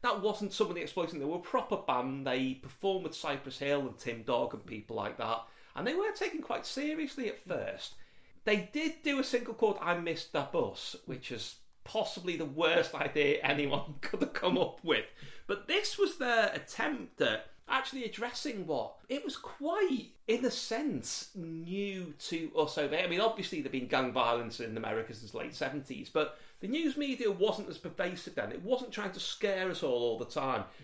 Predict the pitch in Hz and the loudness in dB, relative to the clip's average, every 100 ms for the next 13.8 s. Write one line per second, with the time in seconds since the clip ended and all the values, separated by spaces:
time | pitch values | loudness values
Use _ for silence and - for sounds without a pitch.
0 | - - 240 262 - - 202 180 - 190 | -18 2 2 2 -2 -2 -2 -4 -2 0
1 | 175 147 247 359 381 294 269 311 320 302 | 0 0 0 0 -2 -6 -2 0 0 0
2 | 196 151 180 165 160 151 143 - 196 175 | -2 -4 -2 -4 0 0 0 0 0 2
3 | 151 127 - 135 123 - 120 113 117 107 | 0 -2 0 -2 -2 -2 0 0 -2 -4
4 | - 147 135 127 123 131 127 120 113 - | 6 8 8 2 -4 0 0 0 -2 -2
5 | 110 117 147 143 147 156 196 175 147 - | -2 -2 0 2 4 8 8 8 6 4
6 | 113 135 123 113 107 - - - 165 190 | 0 2 4 2 0 -8 -8 -2 4 4
7 | 208 196 180 - 175 123 147 139 139 131 | 4 4 4 4 -4 2 2 2 2 2
8 | 131 147 135 - 127 120 120 127 - - | 0 -4 -6 -6 -2 -2 -2 -4 -6 -4
9 | 131 127 - 151 156 139 131 131 - 127 | -4 -4 0 4 4 4 2 -2 -6 -10
10 | 113 - - 160 147 131 123 - 117 117 | -10 -12 -2 2 2 0 -6 -4 -4 -4
11 | - 120 - 113 104 123 120 123 - - | -4 -6 -2 -2 0 0 0 -4 -12 -8
12 | - 143 135 151 127 113 110 151 160 135 | 0 0 2 -2 0 0 0 2 2 2
13 | 120 - 110 120 135 - - 104 | -2 -6 -6 0 0 0 -6 -6